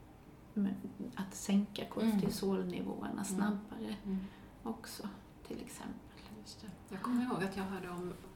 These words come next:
Speaker 2: <clears throat> läkning av, ja, men om det var efter operation eller sådär, att kroppen
Speaker 1: Ja.
Speaker 2: också återhämtar sig snabbare. Man
Speaker 1: Ja.
Speaker 2: behöver kanske mindre av smärtstillande
Speaker 1: Ja,
Speaker 2: och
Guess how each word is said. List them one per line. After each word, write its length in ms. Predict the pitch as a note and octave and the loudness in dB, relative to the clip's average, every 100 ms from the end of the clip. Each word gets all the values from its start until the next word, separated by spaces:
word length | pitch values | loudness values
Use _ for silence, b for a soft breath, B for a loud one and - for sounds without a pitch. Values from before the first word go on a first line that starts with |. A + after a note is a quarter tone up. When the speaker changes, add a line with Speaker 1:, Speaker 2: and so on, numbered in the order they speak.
| - | 10
Speaker 2:
<clears throat> 300 | A#3 G#3+ F3+ | 12 12 12
läkning 580 | F#3 F#3+ F#3 - D#3 E3 | 8 6 4 0 4 6
av, 340 | E3 E3+ E3 - - B B B B - | 4 2 0 -4 -10 B B B B -10
ja, 60 | F3+ | -6
men 120 | F3+ - G3+ | -4 -4 2
om 120 | G3 | 4
det 60 | |
var 160 | G3+ G#3 | 4 0
efter 280 | G3+ - G3+ | 0 0 0
operation 760 | G#3 G#3 G#3+ - A3 A#3 B3 B3 | 2 0 0 4 6 6 2 4
eller 140 | B3+ | 2
sådär, 460 | - A#3 - - F#3+ | 2 2 2 0 -2
att 140 | - | -6
kroppen 340 | - - B3 G#3 | 2 6 10 12
Speaker 1:
Ja. 60 | |
Speaker 2:
också 200 | G3 - | 10 8
återhämtar 600 | G3+ G3+ - F#3 F3 D#3+ D#3+ | 6 6 2 2 2 2 2
sig 160 | G3 | 2
snabbare. 440 | G3 G#3+ G3+ E3+ F3 | 4 6 6 6 2
Man 100 | F3+ | 4
Speaker 1:
Ja. 60 | A#3+ | 6
Speaker 2:
behöver 260 | G3 F3+ | 6 4
kanske 260 | F3 F3 F#3 | 0 -2 2
mindre 520 | F3 E3+ E3 E3+ F3 | 4 6 6 4 2
av 160 | E3+ D#3+ | 2 2
smärtstillande 1000 | - F#3 - - E3+ E3 E3 - E3+ | 2 0 0 0 0 2 0 2 6
Speaker 1:
Ja, 200 | A#3 G3 | 6 6
Speaker 2:
och 220 | - - | 4 0